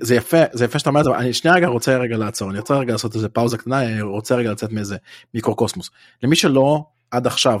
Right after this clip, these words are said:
אתה יודע מה, אנחנו שעה ועשר פחות או יותר באוויר, למי שלא הבין, נבחרת ישראל,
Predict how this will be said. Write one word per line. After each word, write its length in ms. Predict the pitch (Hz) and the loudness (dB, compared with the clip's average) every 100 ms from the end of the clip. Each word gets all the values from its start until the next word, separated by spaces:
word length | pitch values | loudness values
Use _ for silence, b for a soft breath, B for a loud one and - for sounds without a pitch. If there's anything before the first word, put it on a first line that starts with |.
| - | -4
אתה 80 | 113 | -8
יודע 100 | 110 | -4
מה, 100 | 101 | -4
אנחנו 160 | - | -6
שעה 540 | - 107 113 117 110 104 | -8 -4 -2 -2 -2 -4
ועשר 300 | 104 107 104 | -4 -6 -8
פחות 240 | - - | -10 -12
או 40 | - | -6
יותר 140 | 113 | -6
באוויר, 400 | 104 95 107 160 160 B B B B | -4 -6 -2 -2 -4 B B B B
למי 120 | 131 | -4
שלא 240 | - 131 113 | 0 2 2
הבין, 220 | 95 - - | 0 -8 -10
נבחרת 420 | 110 - 180 180 | -8 2 2 4
ישראל, 460 | 156 - 113 104 | 2 2 -2 -2